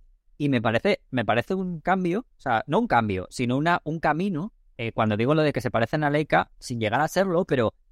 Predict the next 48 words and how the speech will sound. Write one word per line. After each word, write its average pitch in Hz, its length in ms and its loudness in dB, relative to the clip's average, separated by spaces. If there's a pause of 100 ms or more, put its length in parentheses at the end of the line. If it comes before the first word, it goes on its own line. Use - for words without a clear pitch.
porque 113 260 -2
Leica 131 460 2
en 123 160 -2
ningún 117 340 -4
momento 156 580 -2
ha 123 120 0
querido, 135 460 0 (320)
no 101 120 -4
sé, 98 140 -10
su, 90 120 -8
obviamente 95 460 -2
en 104 80 -2
su 90 140 -8
gama 95 320 -2
M 120 200 0
y 107 40 -2
demás, 113 320 -2 (320)
eh, 104 180 -2
tienen 117 240 0
su 120 160 -4
gama, 131 420 2
y, - 140 -14
pero 98 240 -4
por 101 220 -6
la 95 120 -2
que 107 80 -4
es 95 60 -8
más 110 180 -2
emblemática, 107 500 0
es 104 40 0
más 107 140 -2
conocida, 131 500 0 (320)
por 120 240 0 (140)
seguir 120 320 0
apostando 170 480 -2
por 151 120 -6
lo 110 100 -2
que 120 80 -2
ha - 20 -4
sido 185 180 0
reconocida, 107 680 -4 (280)
que 120 120 0
es 160 120 -2
por 110 280 0
ese 139 200 0
telémetro. 113 540 -2
O - 560 -20
sea, 110 240 2